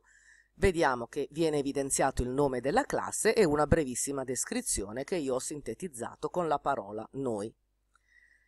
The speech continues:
Il bottone News, che è questo,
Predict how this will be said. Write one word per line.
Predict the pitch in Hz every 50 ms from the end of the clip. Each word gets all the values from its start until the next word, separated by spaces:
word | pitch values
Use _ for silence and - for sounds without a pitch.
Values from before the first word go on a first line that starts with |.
| _ _ _ _ _ _ _
Il | 214 226 226
bottone | 196 226 240 - - 262 262 233 196 185
News, | 180 175 165 160 151 139 135 123 120 139 160 208 262 247 - _ _ _ _
che | - - 127 123
è | 139 -
questo, | - - 107 - - - - - - 214 269 -